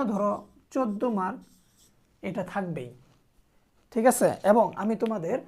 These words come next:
এই ক্লাসটার পরেই এই তথ্য এবং উপাত্ত নিয়ে বিস্তারিত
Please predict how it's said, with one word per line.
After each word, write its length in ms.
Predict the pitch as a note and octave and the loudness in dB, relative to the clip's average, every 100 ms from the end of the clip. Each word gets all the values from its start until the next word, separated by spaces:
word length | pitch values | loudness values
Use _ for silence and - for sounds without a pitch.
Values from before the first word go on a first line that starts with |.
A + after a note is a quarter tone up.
| - - C#4 | -8 4 8
এই 80 | D#4 | 8
ক্লাসটার 380 | C4 A#3 - A3+ A3 | 8 6 6 2 4
পরেই 260 | A3+ A3 D#4+ - G3 | 4 4 4 2 -2
এই 80 | E3+ F#3 | 0 0
তথ্য 260 | G3+ - - C4 | -2 -2 0 2
এবং 120 | G3+ G#3 G#3+ | 2 0 -4
উপাত্ত 320 | A3+ C4 C4 - B3 | 0 0 0 2 2
নিয়ে 160 | A3 F#3 - - _ _ _ _ _ _ _ _ - | 2 -2 -8 -16 _ _ _ _ _ _ _ _ 4
বিস্তারিত 440 | A#3+ C#4+ - D4 | 6 6 6 6